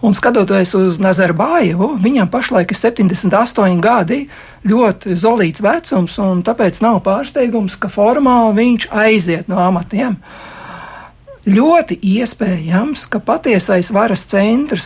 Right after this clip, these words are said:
vai vismaz nākotnē, varētu būt viņa meita, Dariga Nazarbājeva, kas tagad ieņem parlamenta spīkeres amatu, kas skaitās otrais ietekmīgākais amats. Un te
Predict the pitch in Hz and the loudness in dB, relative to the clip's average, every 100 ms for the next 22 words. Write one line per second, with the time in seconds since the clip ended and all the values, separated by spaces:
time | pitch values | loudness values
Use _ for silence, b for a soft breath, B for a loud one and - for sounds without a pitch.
0 | 220 185 180 202 190 190 196 277 285 220 | 0 2 2 0 0 2 2 2 2 0
1 | 208 185 208 214 185 220 214 240 226 220 | 2 2 2 2 0 0 0 0 0 2
2 | 294 240 160 - 202 240 - 285 240 190 | 2 2 0 -2 -4 -4 -8 -10 -4 0
3 | 220 262 190 185 202 180 180 175 202 240 | 0 0 0 2 2 2 0 0 0 2
4 | 180 170 262 277 B B B 220 - 208 | 0 -2 -6 -8 B B B -8 -2 -2
5 | 185 226 247 233 220 185 208 220 220 196 | -2 0 2 4 2 2 0 0 2 2
6 | 190 185 180 - B B B - - 190 | 2 0 -2 -6 B B B -14 -4 0
7 | 226 226 240 165 - 185 180 294 339 - | 0 0 -2 -2 -4 -2 0 0 -2 -6
8 | 233 185 - 220 240 214 180 208 247 226 | -6 -6 -2 0 0 0 -2 -2 0 0
9 | 180 214 214 185 208 202 185 170 190 175 | 0 0 0 -2 0 2 2 0 0 0
10 | 190 208 190 202 302 - - B B B | 0 0 0 -2 -4 -10 -14 B B B
11 | B B B B B - 196 185 196 202 | B B B B B -6 0 2 4 4
12 | 202 196 - - | 2 0 -2 -12